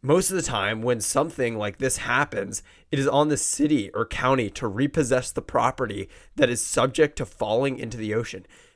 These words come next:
meaning that the public has to purchase the buildings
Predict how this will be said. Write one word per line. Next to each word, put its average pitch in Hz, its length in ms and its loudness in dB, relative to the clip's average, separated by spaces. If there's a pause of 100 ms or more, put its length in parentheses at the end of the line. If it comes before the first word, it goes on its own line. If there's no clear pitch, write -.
meaning 165 500 2
that 139 180 -6
the 127 80 -2
public 151 480 4
has - 240 -2
to - 80 -4
purchase - 580 -2
the - 160 -6
buildings 107 560 0